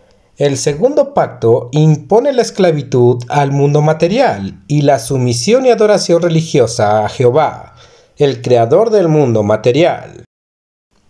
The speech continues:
Para el pacto de sangre es imprescindible la pureza de sangre, ya que el lugar en que los dioses libertadores habitan es la sangre divina de los descendientes de los atlantes blancos.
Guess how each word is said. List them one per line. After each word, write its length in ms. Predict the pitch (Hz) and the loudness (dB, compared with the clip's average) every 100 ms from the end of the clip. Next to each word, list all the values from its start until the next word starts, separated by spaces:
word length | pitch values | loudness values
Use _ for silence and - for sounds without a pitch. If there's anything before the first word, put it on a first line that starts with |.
| _ | _
Para 180 | - 170 | -4 -2
el 120 | 175 | -2
pacto 280 | 208 277 285 | -4 -4 -2
de 120 | 240 | 0
sangre 500 | 196 143 123 120 123 123 196 | 0 -2 -2 0 0 0 -2
es 120 | 202 | 0
imprescindible 760 | 247 208 190 160 143 123 127 | -2 -2 0 0 0 2 0
la 200 | 131 127 | 0 -2
pureza 380 | 127 117 113 135 | -2 -2 0 0
de 100 | 139 | -2
sangre, 600 | 151 247 226 98 82 - _ _ _ - | 0 -2 -4 -6 -8 -14 _ _ _ -4
ya 220 | 202 277 | -4 0
que 80 | 277 | 0
el 60 | |
lugar 440 | 214 165 123 104 101 | 2 2 0 -2 -6
en 160 | 123 120 | -4 0
que 100 | 123 | 2
los 180 | 120 123 | 2 2
dioses 260 | 190 208 | 0 0
libertadores 760 | 202 170 160 147 123 107 104 - | 0 0 -2 -2 -2 -4 -6 -2
habitan 800 | 117 160 202 - 107 127 180 - | 0 0 0 -2 -2 -2 -4 -4
es 160 | 208 | -2
la 140 | 247 196 | 0 -2
sangre 340 | 180 165 175 | -2 -2 0
divina 480 | 156 156 160 110 120 | 0 2 2 2 0
de 80 | 123 | 0
los 160 | 123 | 0
descendientes 640 | 117 - 120 120 196 214 190 | 0 -2 -2 0 0 0 0
de 80 | 165 | 0
los 160 | 156 | -2
atlantes 480 | 127 120 120 120 143 | -4 0 0 0 0
blancos. 680 | 202 277 - 98 - - | 0 -2 -4 -8 -10 -16